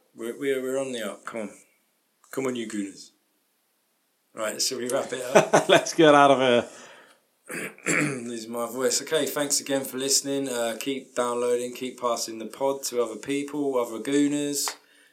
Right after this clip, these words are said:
Speaker 1: Uh, leave us a five-star rating on Apple Podcasts.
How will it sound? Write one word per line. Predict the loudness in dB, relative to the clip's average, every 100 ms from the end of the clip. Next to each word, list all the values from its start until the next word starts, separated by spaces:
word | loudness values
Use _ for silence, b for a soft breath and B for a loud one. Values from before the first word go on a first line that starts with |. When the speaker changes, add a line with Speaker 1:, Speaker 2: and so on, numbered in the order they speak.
| b
Speaker 1:
Uh, | -6 -2 0 -2
leave | -2 -4
us | -2 -4
a |
five-star | 0 0 0 0 -2 0
rating | -2 -4 -8
on | -8 -8 -10 -12
Apple | -12 -10 -4
Podcasts. | -2 -2 -2 2 2 2 -4 -8 -6 -8